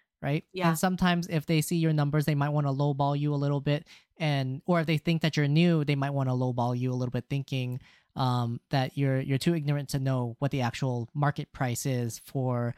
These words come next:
Speaker 1: uh, the amount of following, the amount of engagement and stuff like that. So being able to compare and being transparent with, like, how much, um, you know, if it's, like, in the contract that you can't say anything, then of course you can't. But being transparent with, like, your other creator friends really helps you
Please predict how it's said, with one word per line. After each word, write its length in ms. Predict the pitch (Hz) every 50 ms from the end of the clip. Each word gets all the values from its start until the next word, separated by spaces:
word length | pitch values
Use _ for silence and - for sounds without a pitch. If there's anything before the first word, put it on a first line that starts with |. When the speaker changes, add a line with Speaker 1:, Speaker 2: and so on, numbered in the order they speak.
| - - _ _ _ -
Speaker 1:
uh, 240 | 156 143 135 131 135
the 80 | 147
amount 180 | 143 139 135 123
of 80 | -
following, 400 | - - 151 143 143 143 143 139
the 80 | 131 139
amount 180 | 135 131 127 127
of 60 | 127
engagement 500 | 123 127 123 135 135 135 127 - 135 135
and 100 | 123 110
stuff 220 | - - 143 127 -
like 160 | 135 - -
that. 220 | 139 131 - -
So 340 | - - 156 139 135 135 131 - _ _ _ _ _ _ _ _ _ _ _ _ _ _ _ _ - _
being 180 | 190 196 196
able 140 | 208 214 214
to 80 | - -
compare 440 | - 170 156 - 151 143 151 170 185
and 140 | 175 151
being 160 | - 151 151 151
transparent 580 | - 160 147 131 - - - 139 143 160 -
with, 160 | 156 143 -
like, 160 | - 127 120 -
how 240 | - - 147 147
much, 400 | 143 147 147 143 143 - - - - - - - _ _ _ -
um, 380 | 151 139 131 127 123 120 - - _ -
you 140 | 190 160
know, 140 | 143 131 127 -
if 160 | - 135 127 -
it's, 160 | 135 - -
like, 240 | 143 120 107 - - _ _ _ _ _
in 80 | 180 151
the 80 | 139 131
contract 340 | - 139 131 127 - 120 -
that 60 | 113
you 100 | 107 107
can't 220 | - - 170 165 -
say 80 | 147
anything, 280 | 127 123 117 - 120 113
then 120 | 110 107
of 100 | 107 104
course 220 | - - 143 131 -
you 80 | 120
can't. 340 | - - 151 143 127 120 - _ -
But 240 | 165 151 - - _ _ _ _
being 360 | 160 156 147 143 143 139 - _ _
transparent 500 | - - 156 143 - - 170 165 156 147
with, 180 | 143 143 135 - _
like, 220 | - 151 123 -
your 100 | - 135
other 240 | 139 147 151 170 175
creator 400 | 165 - - 180 180 185 196 202 190
friends 380 | - - 190 196 208 220 - - - - - - _ -
really 340 | 160 175 175 180 170 160
helps 420 | 156 143 147 156 151 - - - -
you 360 | 156 143 139 135 135 - -